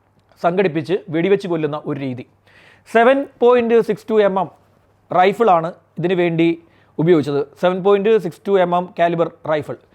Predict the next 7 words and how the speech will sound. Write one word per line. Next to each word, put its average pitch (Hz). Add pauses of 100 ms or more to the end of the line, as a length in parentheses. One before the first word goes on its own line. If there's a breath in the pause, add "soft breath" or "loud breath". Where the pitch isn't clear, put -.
(320 soft breath)
ഇതിൻ്റെ 226 (160)
പിടി 233 (680)
ഇത് 185 (340)
പുതുതായി 208 (120)
നിർമ്മിച്ചതാണ്. 170
ഞാൻ 160
നേരത്തെ 165